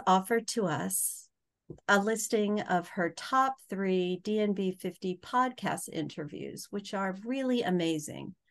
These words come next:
You can pick up tips on how to be a digital nomad, what it involves, and various other aspects of the digital nomad life.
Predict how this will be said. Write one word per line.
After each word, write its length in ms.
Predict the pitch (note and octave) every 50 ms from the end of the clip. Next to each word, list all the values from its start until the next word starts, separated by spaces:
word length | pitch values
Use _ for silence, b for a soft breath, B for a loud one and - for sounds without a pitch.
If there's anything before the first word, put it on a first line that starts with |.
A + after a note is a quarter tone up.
| b b b b b b
You 120 | A3 G#3+ G#3+
can 160 | B3 A#3 A3
pick 240 | - - C4+ - C4+
up 180 | B3 B3+ -
tips 500 | - - - G#3+ G#3 G#3 G#3 - - -
on 200 | G3 D#3+ D#3+ E3+
how 260 | D#3 D#3 F3 F3+ G3+
to 120 | A3 A3+ A#3
be 180 | A#3 B3 A#3 A#3
a 60 | A#3
digital 440 | G#3+ A#3 A3+ G#3+ - A#3 A3 A3 G#3+
nomad, 680 | A3 G#3+ G#3+ G#3+ G#3+ G#3 G#3 G#3 G3+ G#3 G#3 G3+ G#3 G3+ b b b b b b _ _ _
what 300 | - E3 E3+ G3+ G#3 G#3
it 120 | A#3+ A#3 A#3
involves, 840 | A3+ A3 G#3+ G3 F#3+ G3+ F#3+ F#3+ G3+ G#3 G#3+ G#3+ A3 G#3+ G#3 - -
and 240 | - G3 F3+ F3+ F3+
various 420 | F#3+ F#3+ F#3+ F#3+ F#3+ G3 F#3+ F#3+
other 280 | - - G3+ G3+ G#3 F3+
aspects 720 | D3+ D#3 - - - - - E3 D3 - - - - -
of 200 | - - F3 F3
the 100 | - F3+
digital 520 | F3+ - F3 E3+ - F#3 F3+ F#3 F3+ F#3 F#3+
nomad 600 | F#3 F3 E3 D#3+ D#3 D#3+ D#3+ D#3 D#3 D#3 - F3+
life. 360 | F3 F3 F3 E3 - B3+